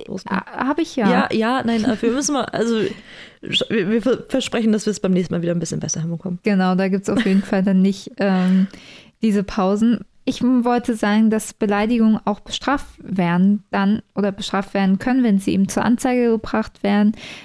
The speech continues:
Speaker 2: Ähm, und das kann dann ja von einer Geldstrafe bis zu einer Freiheitsstrafe von einem Jahr bestraft werden. Und Claudi, ich hab jetzt noch mal eine Frage an dich, ähm, und zwar, was du zu dem Satz,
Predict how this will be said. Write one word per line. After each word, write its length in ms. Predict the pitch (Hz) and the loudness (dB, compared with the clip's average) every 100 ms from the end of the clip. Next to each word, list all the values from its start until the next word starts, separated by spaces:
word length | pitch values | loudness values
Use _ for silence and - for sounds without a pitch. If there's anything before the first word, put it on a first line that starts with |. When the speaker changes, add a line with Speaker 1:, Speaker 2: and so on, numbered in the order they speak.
| - | -6
Speaker 2:
Ähm, 420 | - 196 196 196 190 | 0 2 4 2 2
und 240 | 196 190 | 0 0
das 180 | 196 - | -2 0
kann 160 | 202 | 2
dann 280 | 190 185 185 - _ _ _ - | 4 4 2 -2 _ _ _ -4
ja 160 | 202 | -2
von 260 | 185 - 196 | -2 0 0
einer 220 | 196 196 | 0 0
Geldstrafe 520 | 190 196 - - 202 | 0 -2 -4 -4 -4
bis 160 | 175 202 | -2 -4
zu 80 | - | -2
einer 180 | 185 185 | 0 0
Freiheitsstrafe 680 | - 180 180 - 196 185 175 | -2 -4 -4 -6 -6 -6 -6
von 220 | - 170 | -4 -4
einem 220 | - 185 | 0 0
Jahr 160 | 180 180 | 2 0
bestraft 720 | 185 - - 175 180 - - - - - _ - | -4 -8 -6 -4 -4 -8 -20 -20 -20 -20 _ -6
werden. 440 | 196 170 175 202 - - - - - - | -2 0 -2 -4 -6 -12 -20 -20 -16 -4
Und 440 | 247 254 262 - - 185 | 0 2 0 -2 -8 -8
Claudi, 480 | - 226 196 185 - - _ _ - | -2 0 0 -2 -6 -18 _ _ -14
ich 340 | - - - 156 | -12 -8 -4 -2
hab 120 | 160 233 | -2 -2
jetzt 520 | 294 - - - - - - | -4 -4 -6 -8 -10 -14 -6
noch 160 | 247 | -2
mal 120 | 240 233 | 2 2
eine 100 | 233 | 2
Frage 480 | - 214 262 254 | -2 -2 0 0
an 240 | - 180 190 | 0 2 4
dich, 440 | 208 302 - - | 2 0 -4 -4
ähm, 440 | - 214 220 226 220 | 0 2 4 4 4
und 160 | 214 214 | 2 0
zwar, 140 | 214 | 0
was 160 | 220 - | -2 -2
du 160 | 226 | -6
zu 220 | - - 220 | -4 -4 0
dem 240 | 226 214 | 2 2
Satz, 580 | 208 233 233 - - | 2 -2 -4 -10 -10